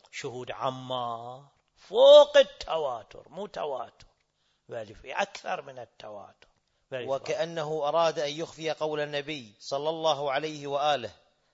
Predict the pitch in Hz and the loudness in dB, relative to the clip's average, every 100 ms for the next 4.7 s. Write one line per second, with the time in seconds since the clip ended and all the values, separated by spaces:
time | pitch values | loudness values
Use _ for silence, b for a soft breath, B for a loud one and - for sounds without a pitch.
0 | _ 107 139 143 160 170 175 - _ _ | _ -10 -8 -2 0 2 0 -4 _ _
1 | 156 - - 180 156 151 143 147 147 156 | -8 -8 -6 -6 -4 -6 -6 -6 -6 -8
2 | 135 143 127 117 98 - 143 120 123 131 | 0 0 0 -4 -12 -4 -4 -2 -6 -8
3 | 131 123 123 117 113 143 - 110 107 107 | -8 -10 -10 -10 -10 -10 -12 -16 -14 -14
4 | 110 104 101 101 - - | -14 -16 -18 -18 -18 -20